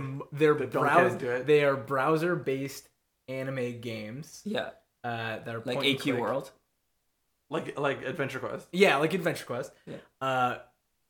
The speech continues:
Speaker 3: The
Speaker 1: Kan-,
Speaker 3: real gamer is short
Speaker 1: Kan-,
Speaker 3: format.
Speaker 1: Kan-,
Speaker 3: <laughs>
Speaker 1: Kantai, uh, Kantai Collection is
Speaker 3: It sounds inappropriate.
Speaker 1: It's navy, navy ships that have been turned into little anime girls.
Speaker 3: Yep.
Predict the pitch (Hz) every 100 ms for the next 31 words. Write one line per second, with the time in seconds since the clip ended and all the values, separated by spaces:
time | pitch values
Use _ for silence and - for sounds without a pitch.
0 | _ 151 165 175 170 165 151 135 135 139
1 | 127 165 120 120 123 165 - - 196 -
2 | 202 - 165 175 170 175 170 165 160 165
3 | - - 147 160 170 165 160 165 160 165
4 | - 175 180 196 _ _ - 139 135 123
5 | 117 - _ _ _ _ _ _ _ _
6 | - 147 151 147 156 127 123 131 127 156
7 | 151 139 139 151 180 190 214 208 214 151
8 | 151 165 196 214 220 214 220 226 226 151
9 | 156 127 151 135 135 139 127 147 151 -
10 | 143 135 139 117 131 156 139 135 135 120
11 | 104 101 123 139 165 -